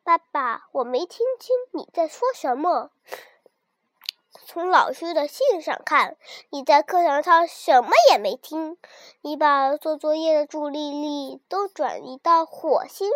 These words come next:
上去了。”小熊哥哥问：“信？什么信？”爸爸说，熊爸爸说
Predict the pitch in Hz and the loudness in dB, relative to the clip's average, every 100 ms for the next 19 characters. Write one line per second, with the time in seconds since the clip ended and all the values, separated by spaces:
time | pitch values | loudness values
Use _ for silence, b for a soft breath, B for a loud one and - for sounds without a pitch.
0 | 523 - 269 285 254 170 123 _ b b | 0 -2 -4 -6 -4 -6 -8 _ b b
1 | b b b _ - 247 240 254 285 320 | b b b _ -12 -12 -10 -10 -6 -6
2 | - 294 302 320 302 _ _ _ - 587 | -4 -4 -2 -2 -4 _ _ _ 4 6
3 | 539 508 - - 302 226 226 359 - 605 | 6 4 -14 -2 0 0 0 -2 2 6
4 | 523 440 _ b b b b b b _ | 6 4 _ b b b b b b _
5 | 339 320 320 302 294 294 - _ - 302 | 0 2 2 0 0 -6 -16 _ -14 -6
6 | 311 320 _ - 262 277 285 269 247 247 | -4 -6 _ -14 -10 -8 -8 -8 -10 -10
7 | 285 277 | -8 -8